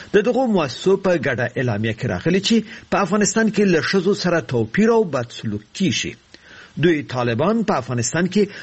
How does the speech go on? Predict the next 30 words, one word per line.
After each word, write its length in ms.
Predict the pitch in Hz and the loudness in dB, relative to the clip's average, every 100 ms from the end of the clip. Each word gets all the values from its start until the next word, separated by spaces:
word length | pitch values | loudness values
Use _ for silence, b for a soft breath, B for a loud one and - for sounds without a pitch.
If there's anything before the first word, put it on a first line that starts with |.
| B 156 | B 2
د 180 | 208 190 | 2 2
میرمنو 340 | 190 214 220 196 | 0 2 2 2
د 100 | 190 160 | 0 0
فعالیتونو 560 | 127 131 127 120 214 185 | -2 0 0 0 0 0
په 60 | 120 | -2
لاره 200 | 104 104 - | -4 -6 -6
کې 100 | 113 B B 147 | -8 B B 0
د 140 | 185 202 196 | 2 2 0
پرلپسې 600 | 180 175 175 175 - 202 - | 0 2 2 -2 0 0 0
خنډ 220 | - 135 123 - | -2 -4 -4 -2
پیښولو 500 | 123 - 113 120 135 123 | -2 0 0 2 2 0
مسؤل 420 | 113 - - 208 131 | -4 -4 2 2 2
بللي 320 | 117 110 113 107 | 0 0 0 0
دي. 60 | 101 - _ B B B B - | -2 -6 _ B B B B 0
تر 140 | 233 269 | 0 2
اوسه 180 | - | -2
پورې 320 | 190 226 220 214 | 0 2 2 2
په 60 | 170 | -2
افغانستان 420 | 143 139 - 185 | -2 -4 0 -2
کې 180 | - 196 156 | 2 2 2
د 40 | 147 - | 0 -2
پنځو 320 | 143 120 233 180 | -4 2 2 4
بې 100 | 156 123 | 2 2
درکه 280 | 120 107 110 - | -2 -2 -4 0
شویو 300 | 117 101 101 | 0 0 -2
ښځو 260 | 170 170 233 190 | 0 2 2 2
د 100 | 120 | 0
برخلیک 440 | 117 - 123 113 - 214 | -2 -4 -4 -4 -2 0
هیڅ 140 | 220 - - | 0 -4 -4
څرک 320 | 110 98 | -2 -2